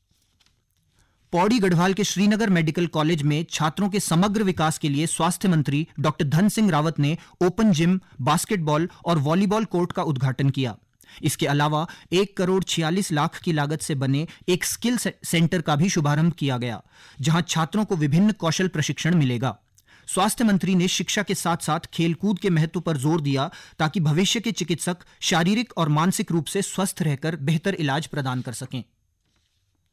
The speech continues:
हरिद्वार में नशे के बढ़ते प्रभाव को रोकने के लिए जिला अधिकारी कर्मेंद्र सिंह की अध्यक्षता में जिला स्तरीय मासिक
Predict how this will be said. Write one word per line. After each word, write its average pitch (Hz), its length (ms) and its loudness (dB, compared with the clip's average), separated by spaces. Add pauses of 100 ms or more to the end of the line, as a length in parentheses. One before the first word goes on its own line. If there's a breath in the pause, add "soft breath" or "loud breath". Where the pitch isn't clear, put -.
(580)
हरिद्वार 226 420 2
में 214 120 4
नशे 175 300 2
के 190 140 0
बढ़ते 156 380 0
प्रभाव 151 360 -2
को 156 140 -4
रोकने 151 380 -2
के 151 100 -2
लिए 139 200 0
जिला 165 300 0
अधिकारी 143 480 -2 (240 loud breath)
कर्मेंद्र 190 460 2
सिंह 190 200 2
की 190 120 -4
अध्यक्षता 165 580 -2
में 156 200 0 (220 loud breath)
जिला 180 300 2
स्तरीय 180 420 0
मासिक 147 420 0